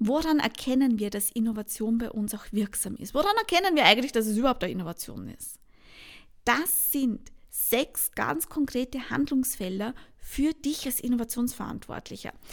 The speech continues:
Das ist Innovation Leadership. Und wenn du das lernen möchtest, ich bin gerade dabei, hier ein neues Führungskräfteprogramm, ein neues Leadership-Programm zu entwickeln,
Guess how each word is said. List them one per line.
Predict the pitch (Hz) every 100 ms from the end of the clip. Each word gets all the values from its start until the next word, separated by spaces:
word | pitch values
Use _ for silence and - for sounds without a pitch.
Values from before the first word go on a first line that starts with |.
| - - -
Das | 247 277 359 -
ist | 277 320 -
Innovation | - 262 247 220 240 254
Leadership. | 226 262 - - - - - - - - - - -
Und | 240
wenn | 285
du | 320
das | 311 -
lernen | 226 262 370 320
möchtest, | 190 202 - 220 294 -
ich | 277
bin | 277
gerade | 302 302
dabei, | 285 214 240
hier | 269 277
ein | 247 240 226
neues | 208 247 302 - - - - -
Führungskräfteprogramm, | - - 330 392 392 - - 208 - 226 - 208 240 277
ein | 233 226
neues | 220 226 262 -
Leadership-Programm | 262 320 359 - 220 - 190 190 190
zu | - 214
entwickeln, | 202 214 196 226 277